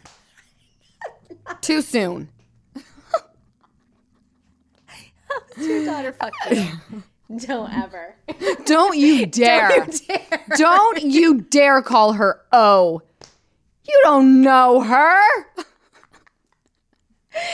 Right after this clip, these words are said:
Speaker 1: Oh my God.
Speaker 2: And chances are you never will, 'cause we could have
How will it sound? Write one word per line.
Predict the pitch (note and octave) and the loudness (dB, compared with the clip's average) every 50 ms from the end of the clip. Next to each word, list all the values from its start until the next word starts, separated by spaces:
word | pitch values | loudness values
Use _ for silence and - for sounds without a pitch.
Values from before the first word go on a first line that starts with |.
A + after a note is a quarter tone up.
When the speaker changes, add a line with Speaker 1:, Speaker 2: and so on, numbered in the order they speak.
| E5 D5+ C#5 C5 C5+ - _ _ _ - | -10 -10 -10 -10 -14 -18 _ _ _ -8
Speaker 1:
Oh | - A4 A#4 G#4+ A4 B4 B4 B4 B4+ B4+ B4 B4 B4 B4 A#4+ A#4+ A#4 A4+ A4 A4 G#4 G4+ | -4 0 0 0 0 0 -2 -2 -2 -2 -2 -2 0 0 0 -2 -2 -4 -6 -6 -6 -6
my | F4+ D#4 D#4 D#4 D#4+ | -6 -6 -6 -6 -6
God. | D#4+ F4+ D#4+ D4+ C#4+ C4 B3 A#3+ A3 G3 G3 F#3+ - | -6 -8 -6 -6 -4 -4 -4 -6 -6 -8 -6 -4 -2
Speaker 2:
And | F4 F4+ E4 | -2 -2 -2
chances | - F#4+ F#4 F#4+ E4 F#4 F4+ D#4 | 0 0 0 0 0 -2 -4 -2
are | D#4+ D#4+ D4 | 0 0 0
you | D4 C#4+ | 0 -2
never | C4 B3 B3 A#3+ A#3 G#3 | 0 0 0 0 0 -2
will, | F#3+ E3 E3 E3 | -2 -4 -4 -6
'cause | G#3 F3+ G3 | -10 -14 -8
we | G#3 C4+ E4+ | -4 -2 -2
could | E4 G#4 F4+ F#4+ | -2 -2 -4 -4
have | D4+ B3+ C4 A3+ A3 A3 G#3+ G#3 | -4 -2 0 0 2 0 0 -2